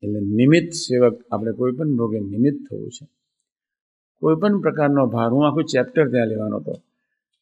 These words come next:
મેં શરૂઆત થોડી કરી બી હતી કે કોઈ પણ પ્રકારનો ભાર રાખવો, બધો ભાર ફણીની ધરતી પર ભગવાન સ્વામિનારાયણને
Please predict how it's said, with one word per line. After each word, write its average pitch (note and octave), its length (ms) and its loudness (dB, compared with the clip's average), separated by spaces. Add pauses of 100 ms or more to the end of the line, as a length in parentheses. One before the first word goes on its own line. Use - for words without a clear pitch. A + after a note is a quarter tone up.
(180)
મેં B2+ 120 -2
શરૂઆત C#3+ 400 4 (140)
થોડી C#3+ 220 2
કરી B2 260 2
બી C#3+ 160 4
હતી A#2 260 -2 (540)
કે B2+ 100 -8
કોઈ C3 200 0
પણ C#3+ 140 0
પ્રકારનો C3+ 360 2
ભાર A#2+ 420 -2
રાખવો, A#2+ 760 0 (760)
બધો D#3+ 560 4
ભાર D3+ 320 4
ફણીની C#3+ 560 2
ધરતી C3 380 2
પર B2+ 160 2
ભગવાન B2 360 2
સ્વામિનારાયણને A#2+ 680 2